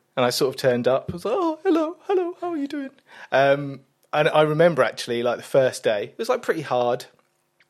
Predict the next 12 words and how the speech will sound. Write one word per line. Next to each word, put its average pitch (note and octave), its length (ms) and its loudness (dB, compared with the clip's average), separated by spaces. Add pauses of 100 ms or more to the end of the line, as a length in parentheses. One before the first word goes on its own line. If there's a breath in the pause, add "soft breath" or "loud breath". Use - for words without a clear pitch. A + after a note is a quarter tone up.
(380)
But C#3+ 140 6
then D3 140 2
we C#3+ 80 -2
had C#3 180 -2
quite B2+ 320 2
a A#2+ 40 -14 (500)
hard B2 400 -2
scene B2+ 340 -4
at A#2 80 -6
the B2 140 -6
end, A#2 220 -6
sound-wise. G2+ 840 -4